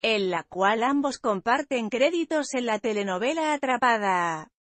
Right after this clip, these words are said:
Al finalizar esta producción en mil novecientos noventa y dos, Bonilla es vetado de la televisora y junto a Sofía vuelven a integrarse a las filas de T V Azteca.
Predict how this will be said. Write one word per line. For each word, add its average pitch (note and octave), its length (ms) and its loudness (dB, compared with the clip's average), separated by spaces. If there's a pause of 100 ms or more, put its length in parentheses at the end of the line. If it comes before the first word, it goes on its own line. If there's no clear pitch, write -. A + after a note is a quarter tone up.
Al F#3+ 240 4
finalizar A#3+ 720 0
esta C#4 300 0
producción A3 760 -2
en A3 220 -2
mil C#4+ 320 0
novecientos C4+ 800 -2
noventa D4+ 420 0
y C#4 100 -4
dos, F#3+ 640 -4 (240)
Bonilla B3+ 760 0
es D#4+ 180 0
vetado C4+ 540 0
de C#4 100 4
la A3+ 140 2
televisora G#3 760 0
y C4 120 -2
junto E4+ 560 -2
a C#4+ 140 2
Sofía C4 600 -2
vuelven D#4+ 500 0
a D4 140 2
integrarse B3+ 840 0
a C4+ 80 2
las A#3 220 0
filas D4 400 0
de A#3 160 0
T D#4 180 -2
V D4+ 100 -2
Azteca. D#3+ 840 -2